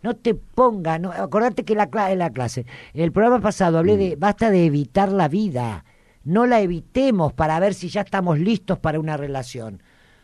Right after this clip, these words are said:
Speaker 1: Vos viví, aparece un fulano, una fulana, a ver qué pasa, y vos tenés que sentir, porque a veces uno ha sentido un est-,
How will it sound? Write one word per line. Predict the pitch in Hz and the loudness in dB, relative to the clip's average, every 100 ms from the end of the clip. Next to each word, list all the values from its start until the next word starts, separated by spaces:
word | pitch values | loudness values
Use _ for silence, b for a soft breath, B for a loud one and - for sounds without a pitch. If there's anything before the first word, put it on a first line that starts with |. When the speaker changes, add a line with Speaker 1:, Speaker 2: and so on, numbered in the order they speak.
| b _ | b _
Speaker 1:
Vos | - 320 339 | 0 2 6
viví, | 277 220 185 107 - - _ _ - | 6 8 8 4 -4 -20 _ _ 0
aparece | 226 - 220 220 254 330 - 233 | 0 2 2 2 2 -2 -4 -6
un | 214 | -6
fulano, | - 214 262 254 | -6 0 0 0
una | 214 196 | -2 -2
fulana, | 180 220 285 294 254 160 117 b b b b | -2 2 2 4 2 2 -2 b b b b
a | - 254 | 2 4
ver | 269 302 302 247 | 6 6 4 2
qué | 247 | -4
pasa, | - 240 247 - 240 226 180 | 2 2 2 0 0 0 -2
y | 214 | -6
vos | 214 339 - | -2 -4 -4
tenés | 180 160 | -8 -6
que | 135 | -8
sentir, | 127 151 151 135 | -8 -8 -6 -6
porque | 170 | -2
a | 226 | 0
veces | 311 254 - 190 185 - B B | 2 0 2 2 2 -4 B B
uno | 190 285 | -6 -4
ha | 277 | -4
sentido | - 220 220 - 262 180 170 | -4 -6 -6 -6 -4 -2 0
un | 170 | -2
est-, | 151 | -4